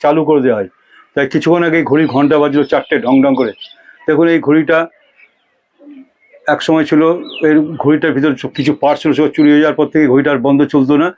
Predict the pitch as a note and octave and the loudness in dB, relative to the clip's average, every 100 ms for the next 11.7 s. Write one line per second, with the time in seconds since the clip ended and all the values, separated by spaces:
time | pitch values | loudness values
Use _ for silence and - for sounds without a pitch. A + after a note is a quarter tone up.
0 | _ - - C#3+ F3 D#3 D#3 C#3 A#2+ C#3 | _ -12 -6 -2 -2 0 -2 -2 -2 -2
1 | C3+ D3+ C#3+ D#3+ D#3+ F3 F#3+ _ _ _ | -2 0 0 0 0 -2 -4 _ _ _
2 | - D#3 E3 F3 F3 F3 A#2+ C3+ E3 D3+ | -4 -2 0 0 -2 -4 -2 0 0 0
3 | E3+ - C#3 - E3 B2+ D3 D3+ C#3+ C#3 | -2 -2 -4 0 -2 0 0 0 0 0
4 | D3+ B2+ A#2+ C#3+ C#3+ E3 D3 D3 D3+ C3+ | 0 -2 0 0 0 0 0 0 0 0
5 | C3+ D3 D3+ C3+ C3 - - - D3 D#3 | 2 2 2 0 -4 -16 -12 -4 -2 -2
6 | - E3 D3 C#3 C#3 C3+ C#3+ D3+ C3 C3+ | 0 0 2 0 0 0 2 2 2 2
7 | C3+ D3 C#3+ B2+ B2 B2+ G3 G3+ - _ | 2 2 2 0 0 0 -2 -2 -8 _
8 | - C3+ C#3 D3 D3 E3 - - D#3 D#3 | -8 -2 0 0 -2 -4 -4 -4 -4 -2
9 | E3+ D#3+ C#3+ C#3+ D3 - F3 D#3 - G#2 | -2 0 -2 0 -2 0 -2 -2 -4 -12
10 | - - - D3+ D3+ F#3+ F#3+ - D#3 E3 | -14 -18 -6 -4 0 0 0 0 -2 0
11 | E3+ D#3 C#3 E3 D3+ E3 F3 | 0 0 0 2 4 2 0